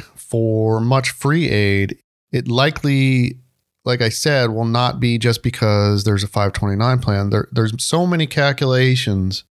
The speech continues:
that go into getting federal student aid and not saving something for college. It's not gonna help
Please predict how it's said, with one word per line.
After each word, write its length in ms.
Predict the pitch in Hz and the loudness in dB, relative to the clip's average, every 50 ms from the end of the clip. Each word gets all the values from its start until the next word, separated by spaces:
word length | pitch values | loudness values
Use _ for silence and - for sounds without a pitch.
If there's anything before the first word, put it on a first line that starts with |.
| _ - | _ -4
that 180 | 127 110 - 117 | -4 -4 -2 0
go 220 | 127 135 139 135 | 0 0 2 2
into 640 | 131 131 131 127 127 - 127 123 120 117 117 117 113 | 0 0 -2 -2 -2 0 0 2 2 2 2 0 0
getting 380 | 113 120 127 127 131 123 120 | 0 2 2 2 2 2 0
federal 380 | - - 131 127 123 127 120 110 | -2 0 0 0 2 2 0 0
student 480 | - - - 127 123 120 117 110 - - | -2 -2 0 2 2 2 2 0 0 0
aid 440 | 113 117 120 120 110 107 107 104 | 0 2 2 2 2 2 0 0
and 200 | - 110 110 107 | 0 -2 -2 0
not 360 | 107 110 117 120 120 - - _ _ _ _ _ _ _ _ _ | 0 0 0 0 -2 -2 -6 _ _ _ _ _ _ _ _ _
saving 600 | - - - - 156 160 180 190 156 139 123 117 | -8 -6 -2 0 0 2 2 0 0 0 0 0
something 380 | - - 127 123 127 - 120 110 | 0 0 0 0 2 0 -2 0
for 180 | - - 104 | -2 -2 -4
college. 880 | - - - - 143 160 170 156 123 107 101 95 92 92 - - - - _ _ _ _ _ | -4 -6 -4 -2 0 0 2 2 2 0 0 -2 -2 -4 -8 -10 -12 -16 _ _ _ _ _
It's 160 | - 123 - | -6 -4 -2
not 220 | 147 160 180 185 156 | 0 0 0 2 2
gonna 140 | 143 120 | 2 2
help 340 | 110 110 117 104 - - - | 2 2 2 0 -2 -4 -10